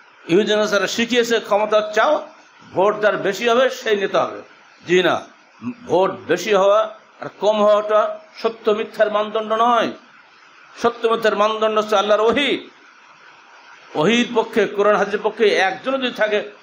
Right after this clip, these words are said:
ওটাই আমাদের জন্য কাম্য। আজকে তোমার পক্ষে লোক বেশি আছে, কাল তোমার পক্ষে লোক নাই, তাহলে কি কোরআন পরিবর্তন হবে নাকি? হাদিস পরিবর্তন হবে নাকি?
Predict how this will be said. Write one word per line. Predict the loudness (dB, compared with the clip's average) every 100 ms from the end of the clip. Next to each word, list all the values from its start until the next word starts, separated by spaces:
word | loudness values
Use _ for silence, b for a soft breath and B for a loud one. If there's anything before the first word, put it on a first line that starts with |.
| -10
ওটাই | -4 0 2
আমাদের | 2 0 -2
জন্য | -2 -2
কাম্য। | -2 -2 -2 -4 -4 -16 -20 -20 -20 -20 -20 -6
আজকে | -6 -4 -4 -6
তোমার | -2 -4 -4
পক্ষে | -4 -2
লোক | -2 -4
বেশি | -4 -2 0
আছে, | 0
কাল | 0 -4 -4
তোমার | -6 -4
পক্ষে | -6 -4
লোক | -2 0
নাই, | 0 -2 -6 -16 -20 -20 -20 -20 -20 -2
তাহলে | -2 0
কি | -2 -2 -6 -20 -20 -20 -2
কোরআন | 0 0 0
পরিবর্তন | 0 0 -2 0
হবে | 0 0
নাকি? | -2 -6 -16 -20 -20 -20 -20 -20 -20 -20 -20 -20 -6
হাদিস | -6 -6 -6
পরিবর্তন | -2 0 0 0
হবে | 2
নাকি? | 0 -2 -6